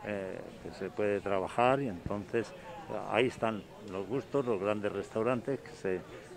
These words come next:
que se dedican a los sabores y luego están, pues, los otros de, que en el, en el cual me considero yo que somos los, eh, clásicos, bueno,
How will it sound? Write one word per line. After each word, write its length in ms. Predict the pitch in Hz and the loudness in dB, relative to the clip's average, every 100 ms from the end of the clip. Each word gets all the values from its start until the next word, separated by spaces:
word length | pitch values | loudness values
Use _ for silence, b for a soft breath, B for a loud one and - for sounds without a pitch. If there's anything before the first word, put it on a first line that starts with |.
| B - | B -2
que 100 | 101 | -2
se 140 | - | 2
dedican 480 | 95 92 113 117 110 | 2 2 2 2 4
a 80 | 104 | 4
los 160 | 104 - | 4 4
sabores 520 | 101 131 143 139 110 | 6 6 6 2 0
y 40 | |
luego 200 | 104 127 | 2 2
están, 300 | 113 123 123 - B B - | 2 2 2 0 B B 2
pues, 120 | 117 | 4
los 200 | 110 101 | 4 4
otros 380 | 123 - 127 139 | 4 4 2 4
de, 240 | 120 98 85 - - | 4 2 0 -6 -10
que 180 | 95 85 - 98 | -4 -2 -4 -4
en 140 | 95 | -4
el, 140 | 101 - - - | -4 -6 -10 -6
en 140 | 98 | -4
el 100 | 95 | -4
cual 260 | - 104 107 98 | 2 2 4 0
me 120 | 98 95 | -4 -4
considero 500 | 92 - 92 101 104 | -6 -4 0 2 2
yo 200 | 101 120 | 2 0
que 120 | 101 | -4
somos 340 | - 107 104 - B B B - | -4 -2 -4 -6 B B B -6
los, 560 | 107 113 110 107 - - | 2 6 6 4 0 -2
eh, 680 | 104 98 98 92 95 95 92 - | 0 2 0 -2 -4 -4 -8 2
clásicos, 640 | 120 123 135 - 147 151 - 120 | 4 4 -2 0 -2 -2 -6 -4
bueno, 260 | 127 107 | -4 -4